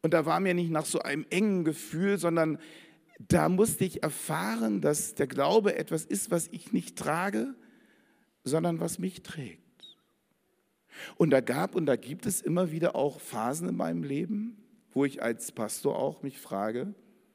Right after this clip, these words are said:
war das so in Ordnung von dir? Du norddeutscher Hirte mit deiner direkten Art,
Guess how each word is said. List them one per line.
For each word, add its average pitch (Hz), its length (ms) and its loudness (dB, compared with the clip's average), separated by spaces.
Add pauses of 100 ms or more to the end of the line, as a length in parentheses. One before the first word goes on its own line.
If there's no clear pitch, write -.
(560)
war - 160 -2
das 151 160 -2
so 143 100 2
in 113 120 0
Ordnung 123 420 -4
von 151 260 -6
dir? 190 320 -4 (920)
Du 143 160 6
norddeutscher 120 760 4
Hirte 135 560 2 (720)
mit 127 220 0
deiner 131 260 6
direkten 127 520 0
Art, - 640 -4